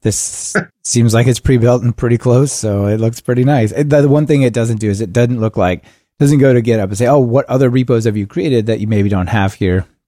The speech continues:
You know, maybe you want that, maybe you don't. If you've, like, forked Windows source code and it's, like, fifty gigs, you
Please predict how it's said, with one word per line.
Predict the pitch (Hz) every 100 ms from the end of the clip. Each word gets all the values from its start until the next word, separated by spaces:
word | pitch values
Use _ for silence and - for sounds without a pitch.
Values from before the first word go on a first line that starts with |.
| _ _ _ -
You |
know, | 104
maybe | 120 120
you | 110
want | 82 80
that, | -
maybe | 104 92
you | 87
don't. | 85 87
If | -
you've, | 117
like, | 107 98 90
forked | - - 110 104 -
Windows | 101 101 98 92 82 85 82
source | - 98 90
code | - 80 78
and | 82
it's, | 76
like, | 71 90
fifty | 104 92 78 90
gigs, | 87 82 85
you | - 90